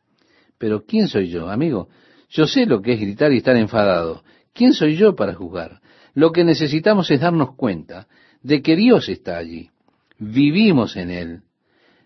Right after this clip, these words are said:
Nos movemos y somos. El apóstol Pablo decía acerca de esto que necesitamos estar más conscientes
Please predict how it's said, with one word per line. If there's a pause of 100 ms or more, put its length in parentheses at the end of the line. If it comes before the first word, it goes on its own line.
Nos
movemos (200)
y
somos. (300)
El
apóstol
Pablo
decía (760)
acerca
de
esto
que
necesitamos
estar
más
conscientes